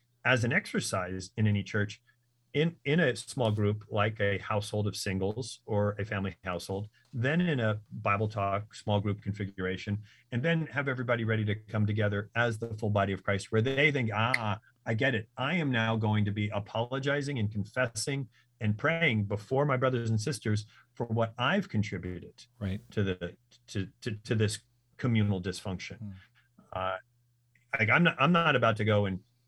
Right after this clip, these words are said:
Speaker 1: you know, apologize because I cheated on my expense report. But let's hope I'm dealing with that anyway,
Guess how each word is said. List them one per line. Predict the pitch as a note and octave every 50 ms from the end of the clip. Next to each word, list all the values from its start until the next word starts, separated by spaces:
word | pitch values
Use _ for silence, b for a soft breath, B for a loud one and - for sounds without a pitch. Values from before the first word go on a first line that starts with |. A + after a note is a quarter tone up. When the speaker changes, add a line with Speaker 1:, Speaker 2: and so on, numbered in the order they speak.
| _ _ _ -
Speaker 1:
you | - - A2+ G#2+
know, | G#2 G2
apologize | F#2 - B2 C3 C3 A2+ A2 G2+ G2+ G2
because | - - G#2+ A2 G2+ G2+
I | G2
cheated | - - B2+ A#2+ G2+ F#2
on | F#2+ F2+
my | F2+ F#2
expense | F#2 - - F3+ F#3 F#3+ F#3 -
report. | - G2+ G2 F2 - _
But | - B2+
let's | C3+ -
hope | - D#3+ -
I'm | A#2 G#2 G#2
dealing | A#2 B2 A#2 G#2 F#2+
with | F2 - -
that | F2+ F2 G2+
anyway, | C3 E3+ C#3 G2+ F2